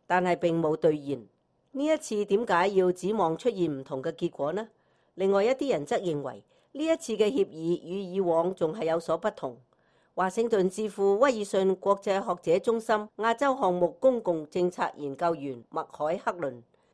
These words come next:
星期四喺一個電話吹風會上表示，呢兩種睇法都過於簡單化嘅看待北韓嘅歷史。麥凱克倫認為，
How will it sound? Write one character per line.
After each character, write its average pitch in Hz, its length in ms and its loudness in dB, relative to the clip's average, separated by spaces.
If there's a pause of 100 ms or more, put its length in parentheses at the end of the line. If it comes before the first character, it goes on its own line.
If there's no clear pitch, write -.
星 - 180 0
期 233 100 2
四 - 140 -2
喺 196 360 4
一 - 20 4
個 220 180 2
電 175 220 0
話 170 180 2
吹 254 160 0
風 247 180 -4
會 175 140 -2
上 160 240 -4
表 135 220 -12
示， - 180 -14 (560)
呢 349 160 0
兩 240 160 4
種 262 140 4
睇 247 200 0
法 190 280 2
都 302 240 -2
過 233 180 2
於 262 140 0
簡 214 260 0
單 254 180 0
化 190 240 0
嘅 175 240 0
看 240 240 0
待 165 300 2
北 262 140 2
韓 151 280 -4
嘅 151 120 -8
歷 139 120 -8
史。 127 400 -18 (600)
麥 220 200 0
凱 226 160 6
克 349 140 0
倫 190 200 0
認 151 220 -2
為， 113 220 -8